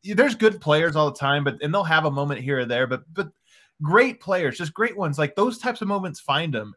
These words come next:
And when that moment happened, you kinda were like, "Man, this is <laughs> awesome." He, like, he, he has it. He has this, like, mystique about him, this glow where even LeBron James can't stop him, uh,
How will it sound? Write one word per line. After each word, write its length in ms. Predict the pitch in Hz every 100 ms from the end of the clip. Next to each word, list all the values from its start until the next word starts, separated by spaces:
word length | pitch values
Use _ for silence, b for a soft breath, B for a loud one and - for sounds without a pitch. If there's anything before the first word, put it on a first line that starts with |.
| 160
And 140 | 170
when 100 | 175
that 180 | 196 233
moment 260 | 226 208 160
happened, 380 | 175 208 170
you 60 | 139
kinda 240 | 143 190
were 100 | 196
like, 360 | 175 147 117 - _ _ _ _ _ _ _ _ _ _ _ _ _ _ _ _ _
"Man, 200 | 190 254
this 120 | 247
is 120 | 285
<laughs> 80 | 240
awesome." 320 | 240 - 302
He, 140 | 233 254
like, 240 | 233 214
he, 180 | - 240
he 260 | 214 190 226
has 320 | 180 226 269
it. 160 | 120 -
He 120 | 185
has 240 | 190 254
this, 180 | 254 240
like, 220 | 226 185
mystique 480 | 180 165 - 208 254
about 240 | 180 139 139
him, 80 |
this 120 | 139 131
glow 340 | 147 196 277
where 280 | 156 135 - B B
even 300 | 202 240 247
LeBron 480 | 233 214 196 196 190
James 500 | 156 180 175 123 113 _ _ _ _
can't 220 | 185 180
stop 280 | - 190 180
him, 120 | 185 156
uh, 100 | 185